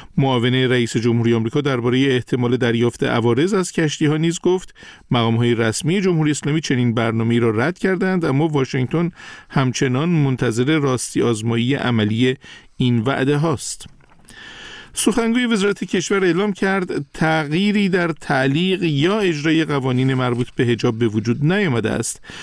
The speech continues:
به گزارش خبرگزاری‌های ایران، علی زینیوند در نشستی خبری گفت گزارش‌های مربوط به پلمب کافه‌ها در شهرهای مختلف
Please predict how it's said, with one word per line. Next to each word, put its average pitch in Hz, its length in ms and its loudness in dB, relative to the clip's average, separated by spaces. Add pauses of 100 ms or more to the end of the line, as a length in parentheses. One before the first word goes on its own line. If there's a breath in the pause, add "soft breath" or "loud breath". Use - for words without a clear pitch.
(200 loud breath)
به 135 80 2
گزارش 117 400 0
خبرگزاری‌های 117 760 0
ایران، 120 420 0
علی 135 400 0
زینیوند 135 920 0 (520 loud breath)
در 160 280 2
نشستی 143 1000 0 (120)
خبری 120 420 0
گفت 165 460 0 (440 loud breath)
گزارش‌های 123 540 0
مربوط 120 460 0
به 160 100 0
پلمب 131 480 0
کافه‌ها 139 520 -2
در 185 160 0
شهرهای 131 460 0
مختلف 120 520 0